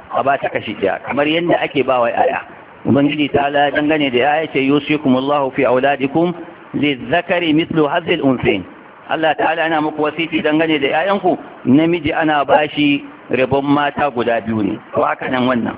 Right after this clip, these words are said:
To sannan wannan ayan dukkan malamai sun yi ittifaqi cewa ana nufin ƴan uwa shaqiqai ko da abbai. Wato wanda aka haɗa uwa ɗaya, uba ɗaya, ko wanda aka haɗa uba ɗaya, su ne wanda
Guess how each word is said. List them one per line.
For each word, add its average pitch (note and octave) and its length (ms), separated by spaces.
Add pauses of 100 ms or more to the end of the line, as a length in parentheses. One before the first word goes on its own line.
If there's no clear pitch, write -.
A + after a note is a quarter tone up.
(480)
To B2+ 120
sannan D#3+ 280
wannan G3+ 320
ayan F#3 320
dukkan - 320
malamai D3+ 540
sun F3 140
yi G3 160
ittifaqi D3+ 640
cewa A2+ 360 (320)
ana - 240
nufin D3+ 360
ƴan D#3+ 240
uwa F3+ 240
shaqiqai - 720
ko C#3 120
da A#2+ 200
abbai. F#2 200 (600)
Wato C3 280
wanda F3+ 260
aka E3+ 160
haɗa D#3 200
uwa E3+ 420
ɗaya, F3+ 400 (800)
uba C#3 400
ɗaya, C#3+ 260 (100)
ko D3+ 80
wanda D#3+ 240
aka D3 240
haɗa C#3 120
uba A2 320
ɗaya, G#2+ 220 (100)
su E3 140
ne D#3+ 140
wanda D3 540